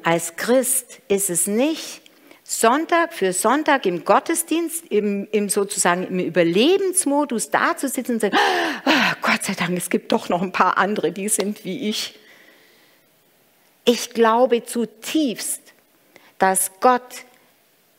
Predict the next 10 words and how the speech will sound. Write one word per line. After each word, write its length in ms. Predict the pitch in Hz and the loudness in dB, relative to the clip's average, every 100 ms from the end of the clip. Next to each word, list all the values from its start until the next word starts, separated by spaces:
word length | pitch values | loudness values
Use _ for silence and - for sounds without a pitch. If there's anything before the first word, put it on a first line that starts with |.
| _ | _
sein 540 | - - 269 320 359 285 | -6 0 2 2 2 0
Licht, 360 | 240 185 - - | -2 -4 -10 0
er 360 | 220 196 165 202 | 2 2 -2 0
wohnt 380 | 285 330 320 | 2 2 -2
in 280 | - 226 196 | -4 -4 -4
dir, 340 | 214 220 180 - | 0 2 2 2
er 140 | 165 | 2
lebt 560 | 175 185 220 262 262 - | 4 4 4 2 -2 -10
in 300 | 214 196 175 | -6 -6 -4
dir 360 | 208 170 135 | 2 2 2